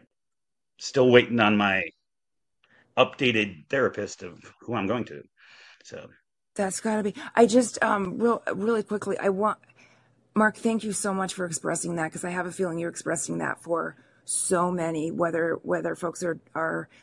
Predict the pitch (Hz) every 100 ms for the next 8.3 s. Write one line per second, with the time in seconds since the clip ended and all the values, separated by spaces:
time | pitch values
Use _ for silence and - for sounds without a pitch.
0 | _ - 175 185 170 165 165 175 170 170
1 | 170 170 165 170 165 - 175 180 170 160
2 | - 165 - - - - - 180 - -
3 | 196 185 175 170 - - 165 165 160 -
4 | _ _ - 175 165 - - 139 - _
5 | _ _ - 175 170 170 - _ _ _
6 | _ _ _ - 175 165 175 190 196 190
7 | 185 175 175 175 175 170 170 170 - 160
8 | 160 - -